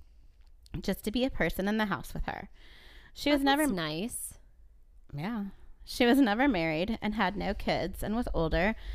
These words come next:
Speaker 2: It's a way
Speaker 1: So
Speaker 2: to do it.
Speaker 1: she wanted, <laughs> she wanted someone around at night. I liked it because she was always nice to me and her old ranch house was awesome. As she got older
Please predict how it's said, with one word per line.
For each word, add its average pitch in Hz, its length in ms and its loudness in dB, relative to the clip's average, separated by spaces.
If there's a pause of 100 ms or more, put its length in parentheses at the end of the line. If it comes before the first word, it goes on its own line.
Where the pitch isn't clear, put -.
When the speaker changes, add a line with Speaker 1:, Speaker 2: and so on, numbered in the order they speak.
(100)
Speaker 2:
It's - 80 -4
a 175 40 -2
way 175 100 2
Speaker 1:
So 170 80 2
Speaker 2:
to 156 60 -2
do 175 180 0
it. 175 260 -2
Speaker 1:
she - 280 0
wanted, 220 400 0 (460)
<laughs> - 480 4
she 320 280 8
wanted 214 400 2
someone 180 600 0
around 170 680 0 (340)
at 180 140 6
night. - 500 0 (440)
I 320 160 6
liked 220 240 2
it 220 80 -2
because 208 420 0
she 185 120 -6
was 180 140 -2
always 160 340 -2
nice 349 300 0
to 320 120 0
me 285 420 2
and 196 400 -2
her - 160 -2
old 214 260 0
ranch 180 320 -2
house 160 320 0
was - 220 -6
awesome. - 580 -4 (600)
As 226 140 0
she 262 100 0
got 285 260 2
older 185 640 2